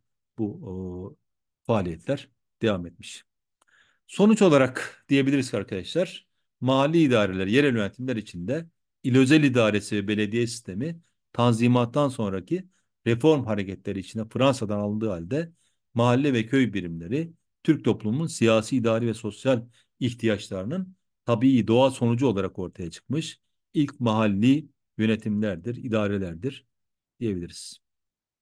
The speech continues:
Evet, Osmanlı'dan Cumhuriyete tevarüs eden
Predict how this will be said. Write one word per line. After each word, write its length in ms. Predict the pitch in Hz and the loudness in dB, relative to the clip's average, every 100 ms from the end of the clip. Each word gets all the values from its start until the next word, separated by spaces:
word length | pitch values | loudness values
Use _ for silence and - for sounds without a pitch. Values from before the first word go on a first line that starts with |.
| _ - _ _ _ _ - | _ -20 _ _ _ _ 0
Evet, 280 | 220 165 208 | 4 4 4
Osmanlı'dan 540 | 196 - 208 202 190 | -2 2 2 4 4
Cumhuriyete 580 | 170 175 175 170 170 170 | 4 2 4 4 2 0
tevarüs 440 | 160 151 160 160 | 2 4 4 2
eden 340 | 151 123 117 | -2 0 -2